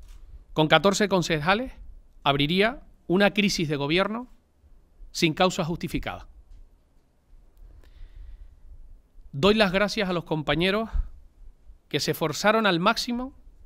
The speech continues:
que esa gestión fructificara. Lamento también la actitud de aquellos que también se esforzaron,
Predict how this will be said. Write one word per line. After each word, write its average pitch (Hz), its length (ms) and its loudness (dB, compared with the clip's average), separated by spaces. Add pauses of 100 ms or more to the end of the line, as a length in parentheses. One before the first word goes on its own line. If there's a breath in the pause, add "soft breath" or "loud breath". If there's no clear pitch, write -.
(840)
que 175 100 4
esa 196 240 6
gestión 180 440 2
fructificara. 143 720 -2 (1040)
Lamento 185 600 6
también 180 380 0
la 175 60 2
actitud 156 460 -2 (440)
de 147 120 2
aquellos 196 340 2
que 170 140 -2
también 170 420 0
se 196 100 -6
esforzaron, 170 560 -4